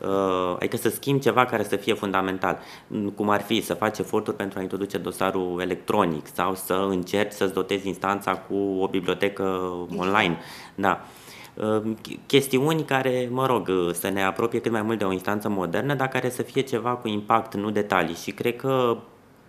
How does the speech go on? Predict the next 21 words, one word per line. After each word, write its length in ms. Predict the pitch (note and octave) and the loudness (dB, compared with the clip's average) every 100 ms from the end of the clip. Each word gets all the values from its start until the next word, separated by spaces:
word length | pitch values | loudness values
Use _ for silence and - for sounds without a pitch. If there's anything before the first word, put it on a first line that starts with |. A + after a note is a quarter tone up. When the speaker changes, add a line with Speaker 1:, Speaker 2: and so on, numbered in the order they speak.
| - | -6
Speaker 1:
dacă 260 | G2 G2+ | -2 0
îți 120 | G2+ - | 0 0
propui 300 | F#2+ - A#2 | -2 0 0
patru, 300 | A2 A2+ G2+ | 0 0 -2
cinci 280 | - G#2+ | -2 -4
obiective 840 | G#2 F#2 F#2+ - G2 E2 D#2 E2 - - - - - - | -2 0 -2 -2 -4 0 0 -2 -4 -12 -20 -20 -20 -4
care 200 | F#2+ F#2 | 0 0
să 180 | - G2 | 2 2
rămână 420 | F#2+ A2 A2+ F#2+ | 4 2 2 2
comisiei 640 | - F2 F#2+ - F2 F2 | 0 -2 -2 -2 0 2
în 120 | E2+ E2 | 2 0
minte, 640 | E2+ D#2+ E2 D#2+ G#2+ C#3 - - - - - | -2 -4 -4 -4 -6 -8 -12 -20 -20 -20 -12
um, 880 | A2 A#2 A#2 A2+ A2 A2 A2 A2 A2 A2 A2+ - B2+ | -6 -2 0 0 0 -4 -6 -8 -10 -10 -12 -12 -6
este 360 | C3+ C#3+ C#3+ C#3+ | 0 0 2 0
suficient 560 | C#3 C#3 C#3 B2 C3+ B2+ | 0 -2 -2 0 0 0
pentru 220 | A#2 G#2+ | 0 -2
a 80 | G#2+ | -2
face 300 | G#2 G#2+ G2 | -2 -2 -4
o 280 | F#2 F2 F2 | -2 -4 -4
impresie 400 | F2+ E2+ F2+ - | -6 -4 -6 -4
bună. 260 | D#2+ D2+ | -4 -6